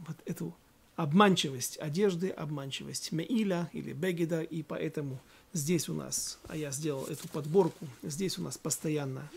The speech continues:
упот-, уп-, упоминается слово «Бегед» и «Меиль», но не здесь. В книге Эзры упоминается, например, во втором стихе: «Так бы, так как брали они дочерей их в жены для себя и для сынов своих, и смешались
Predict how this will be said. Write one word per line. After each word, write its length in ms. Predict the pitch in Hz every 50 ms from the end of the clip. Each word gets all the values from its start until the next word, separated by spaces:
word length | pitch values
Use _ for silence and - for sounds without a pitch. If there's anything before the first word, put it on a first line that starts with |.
| 370 339
упот-, 260 | 185 - 156 151 - -
уп-, 200 | 175 151 - -
упоминается 800 | 196 180 175 170 160 156 151 143 139 135 - - - - - - - -
слово 420 | - - - - 80 - 175 - 165
«Бегед» 400 | 160 156 160 156 147 147 - -
и 100 | - 139
«Меиль», 460 | 143 151 151 151 175 202 262 262 262 - - - - - - - - - - - - - -
но 320 | 170 156 160 156 135 123 - - - _ - - - - - - -
не 260 | 139 135 143 156 160
здесь. 300 | 147 139 143 127 - - - -
В 120 | - - -
книге 420 | - 180 208 254 226 214 208 - -
Эзры 400 | 160 151 135 123 120 - - - 339 - - -
упоминается, 800 | 156 156 143 143 151 160 165 156 139 131 127 - - - 196 - - - - - - - - _ - - - - _ _ _ - - - - - - - - - - - - - - -
например, 540 | 170 151 - 151 156 143 143 131 - - - - - - - -
во 80 | - -
втором 300 | - - - 165 156 143
стихе: 400 | - - 185 165 - 247 220 180
«Так 320 | 170 - 226 247 247 202
бы, 280 | 175 202 202 196 175 180 - - - - - - -
так 240 | 226 240 247 240 -
как 180 | 247 196 175
брали 320 | 165 196 220 240 226 214 196
они 300 | 175 170 165 185 208 180
дочерей 500 | 160 156 - - 190 175 185 202 196 185
их 220 | - 185 156 156
в 60 | 151
жены 340 | 143 143 185 208 208 185 170
для 180 | 147 147 143 131
себя 460 | - - 165 147 170 196 196 185 175
и 60 | 151
для 180 | 151 165 160 -
сынов 400 | - 175 165 170 190 185 170 -
своих, 420 | - 170 160 170 202 214 175 -
и 60 | 190
смешались 600 | 170 - 202 190 - - 277 269 254 220 - 226